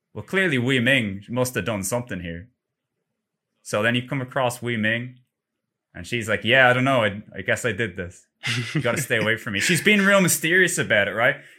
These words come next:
'Cause what is it? Like, you swap. One thing that happens during the game, I, I know we've mentioned it before, is that during certain parts you swap between characters. So you'll play as Hana, and then something might happen to Hana.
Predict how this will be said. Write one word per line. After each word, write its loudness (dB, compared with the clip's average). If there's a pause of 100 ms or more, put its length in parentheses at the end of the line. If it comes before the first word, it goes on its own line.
'Cause -2
what 4
is -2
it? -4
Like, 0
you 2
swap. 0 (540)
One 0
thing 0
that 2
happens -2
during -2
the -4
game, -2
I, -4
I -2
know 0
we've -2
mentioned -4
it -12
before, -8
is -10
that -4
during -2
certain -2
parts -2
you -8
swap -6
between -10
characters. -8 (540)
So -6
you'll 0
play 0
as -2
Hana, -2 (400)
and -2
then 0
something -4
might 2
happen -4
to -6
Hana. -4